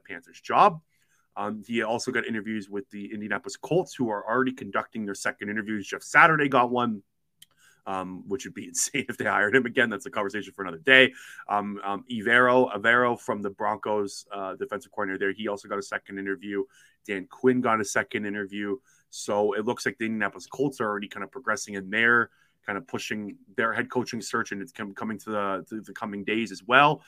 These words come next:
And the Houston Texans also had an interview with Shane Steichen. I haven't heard much from the Houston Texans side of things. It doesn't sound like Shane Steichen's a candidate there either.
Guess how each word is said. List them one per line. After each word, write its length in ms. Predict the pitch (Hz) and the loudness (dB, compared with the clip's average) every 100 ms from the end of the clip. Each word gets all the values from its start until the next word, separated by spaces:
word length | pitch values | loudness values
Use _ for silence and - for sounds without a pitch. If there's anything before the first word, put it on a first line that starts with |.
| - - 113 | -20 -10 -4
And 100 | 117 | -4
the 60 | |
Houston 340 | 117 143 135 127 | -4 -6 -4 0
Texans 400 | 147 147 135 120 | 0 2 -2 -2
also 400 | 123 135 131 117 | 2 2 2 0
had 120 | 113 | 0
an 100 | 104 | 0
interview 440 | 113 104 110 110 - _ _ - | -2 -2 -2 -2 -4 _ _ -4
with 160 | 104 | -2
Shane 220 | - 104 | -2 -6
Steichen. 500 | 101 - 156 156 135 131 _ _ _ - _ _ _ 113 | 0 6 6 6 2 0 _ _ _ -20 _ _ _ 6
I 140 | 123 | 10
haven't 220 | 135 139 | 10 8
heard 280 | 127 143 131 | 2 2 2
much 220 | 123 131 | 0 0
from 100 | 143 | -2
the 60 | 131 | 2
Houston 260 | 135 131 | 2 0
Texans 320 | 127 131 135 127 | 0 0 2 4
side 140 | 127 | 4
of 80 | 131 | 4
things. 120 | 127 | 0
It 100 | 107 | 0
doesn't 240 | 123 139 | -2 -2
sound 220 | 127 127 127 | 0 2 2
like 120 | 123 | 0
Shane 160 | 131 | -2
Steichen's 360 | 113 127 123 117 | -2 -4 -4 -10
a 40 | |
candidate 400 | 107 123 120 110 | -6 -4 -2 -2
there 180 | 120 117 | 2 6
either. 320 | 110 143 170 | 6 4 0